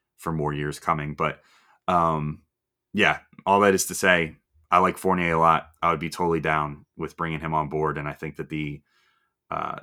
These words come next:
the price tag for him, you know, if it's around, like, twenty million a year, would be totally cool by me. Uh, Gavin, I'm gonna just throw a quick one at you. There was a,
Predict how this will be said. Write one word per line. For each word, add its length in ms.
the 80
price 280
tag 280
for 120
him, 440
you 80
know, 120
if 100
it's 140
around, 240
like, 140
twenty 260
million 280
a 40
year, 280
would 200
be 100
totally 380
cool 180
by 160
me. 280
Uh, 160
Gavin, 320
I'm 80
gonna 160
just 200
throw 200
a 40
quick 260
one 180
at 240
you. 140
There 140
was 200
a, 360